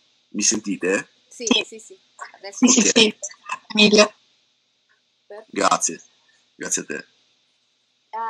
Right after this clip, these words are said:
Speaker 2: Adesso so che Camilla invece ha delle belle domande per te.
Speaker 1: Ok.
Speaker 2: Eccoti.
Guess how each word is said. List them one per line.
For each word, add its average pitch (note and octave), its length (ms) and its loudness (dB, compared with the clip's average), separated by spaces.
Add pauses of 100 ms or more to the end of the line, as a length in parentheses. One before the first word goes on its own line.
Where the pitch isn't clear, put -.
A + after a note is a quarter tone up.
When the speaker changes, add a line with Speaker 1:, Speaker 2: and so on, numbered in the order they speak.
(140)
Speaker 2:
Adesso D#4+ 580 -16
so D4 320 -16
che C#4+ 160 -20
Camilla B3 720 -14
invece A3+ 760 -14 (640)
ha F#3+ 220 -10
delle F#3+ 220 -16
belle F3+ 240 -14
domande E3+ 640 -20
per E3 180 -20
te. G#3 240 -12 (420)
Speaker 1:
Ok. A#2+ 520 2 (340)
Speaker 2:
Eccoti. E3 640 -18